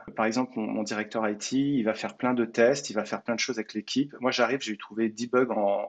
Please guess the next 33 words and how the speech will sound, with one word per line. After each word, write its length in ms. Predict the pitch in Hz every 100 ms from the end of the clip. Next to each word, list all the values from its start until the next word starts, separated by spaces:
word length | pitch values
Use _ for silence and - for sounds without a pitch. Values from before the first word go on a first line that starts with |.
| -
en 60 | 104
dix 140 | -
secondes. 260 | 117 110 101 _ - - - - 104
Euh, 420 | 107 107 104 107
on, 380 | 113 107 113 107
on 180 | 120 113
rentre 340 | - 135 147 131
dans, 300 | 120 117 113
dans, 360 | 113 107 107
voilà, 200 | 117 120
on, 300 | 113 113 120 120
on 120 | 123
zoome 360 | 113 127 156 143
tout 140 | 135
le 80 | 127
temps. 280 | 123 104 - _
De 120 | - 90
temps 60 | 110
en 40 |
temps, 80 | 117
c'est 140 | -
bien 100 | 110
d'avoir 180 | 104 101
la 60 | 98
big 180 | 104
picture, 340 | - 104 - 165
mais 80 | 117
en 40 |
tout 120 | - -
cas, 180 | 143 139 - -
je 120 | -
pense 220 | 120 135
que 100 | -